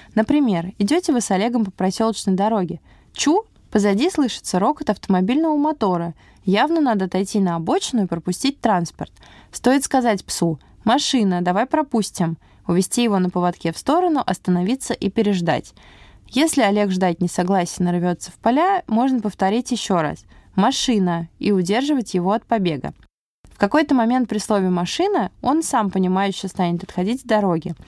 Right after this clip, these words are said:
А если заканчивать это мероприятие фразой «Молодец, пойдём?», то идти молодцом дальше, когда проедет машина, он научится. Похожий механизм работает, если надо научить собаку фразам «дай гостям раздеться», «пропусти бабушку»,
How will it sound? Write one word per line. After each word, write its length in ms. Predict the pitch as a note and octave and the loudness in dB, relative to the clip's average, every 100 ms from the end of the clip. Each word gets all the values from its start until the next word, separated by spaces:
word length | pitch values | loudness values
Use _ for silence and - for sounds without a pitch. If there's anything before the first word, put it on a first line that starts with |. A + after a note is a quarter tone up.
| - - - | -20 -20 -4
А 100 | G3 | 0
если 300 | G#3 B3+ A3+ | 2 2 0
заканчивать 640 | G3 F#3+ F#3+ F#3+ F#3 F3+ | 0 0 0 0 -2 -4
это 160 | F3+ F3 | -4 0
мероприятие 720 | F3+ F3 G3 G3 F#3 - E3+ | 2 2 0 0 0 -2 -4
фразой 420 | - F#3+ F#3 F3 | -2 0 0 2
«Молодец, 500 | F3+ G#3+ A3+ E3+ E3+ | 2 2 0 -2 -4
пойдём?», 420 | - G#3+ G3+ D4 B4 - _ - - _ - - | -2 -2 0 0 -2 -8 _ -20 -20 _ -10 0
то 80 | D4 | 2
идти 400 | G4 A#3 - A3 | 2 0 0 0
молодцом 520 | A3 G3+ - G3+ F#3+ | 2 0 -2 -2 0
дальше, 320 | F#3 F3 - | -2 -4 -6
когда 220 | F#3 F#3 | -4 -4
проедет 460 | F3 F3+ F3 E3 F3+ | -2 -2 -2 -4 -2
машина, 460 | F3 - G#4+ G4 - | -2 0 0 0 0
он 240 | G#3+ C4+ | 0 0
научится. 640 | A#3 E3+ E3 - - D#3+ D#3 - - - - - - - | 0 -2 -4 -8 -6 -6 -6 -10 -20 -20 -20 -20 -6 -2
Похожий 400 | G#3+ D#4+ D4+ C4+ | 2 2 4 2
механизм 540 | A3 A#3 A#3+ G#3 G3 | 2 0 0 0 0
работает, 520 | F3+ A3 F#4+ C#4+ A3+ | 0 0 -2 -2 -2
если 300 | G3 G#3 - | -2 -2 0
надо 260 | F#3+ F#3 F3 | 0 2 0
научить 380 | F3+ F3+ G#3 - | 0 0 -4 -2
собаку 420 | F3 E3+ E3+ - | -2 -2 -4 -4
фразам 500 | G#3+ B3 D#4+ D4 A3 | -2 0 2 0 0
«дай 200 | G3+ A#3+ | 0 0
гостям 420 | G#3 - G3 A3 | 0 -2 0 0
раздеться», 640 | A3+ F3 E3 E3 - B3+ D4 - - | 0 -2 -2 -4 -2 -4 -4 -12 -8
«пропусти 480 | - F#3+ G3 - C#4 | -4 0 0 0 0
бабушку», 680 | A3+ E3 E3 F#3 - D4+ E4 | 2 0 0 -4 -2 -2 -2